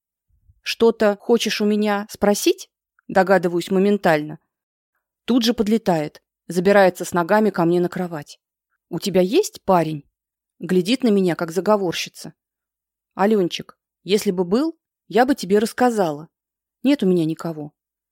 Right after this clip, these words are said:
"А Ванечка?" Сестра хлопает огромными наивными глазами. Кусаю губы. Сажусь. Сестренка неотрывно смотрит на мою уже прилично округлившуюся грудь,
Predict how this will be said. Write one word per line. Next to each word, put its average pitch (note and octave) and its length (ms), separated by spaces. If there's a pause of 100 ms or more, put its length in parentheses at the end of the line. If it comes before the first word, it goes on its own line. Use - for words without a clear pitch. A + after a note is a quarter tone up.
(480)
"А A3+ 120
Ванечка?" F#3+ 640 (640)
Сестра - 400
хлопает G3+ 420
огромными F#3 540
наивными F#3 460
глазами. F3+ 580 (460)
Кусаю F#3 420
губы. D#3+ 380 (260)
Сажусь. F3+ 600 (600)
Сестренка G3+ 720
неотрывно G#3+ 500
смотрит A3 580
на G3+ 80
мою G3+ 420
уже G3 240
прилично G3 480
округлившуюся G#3 800
грудь, G3+ 380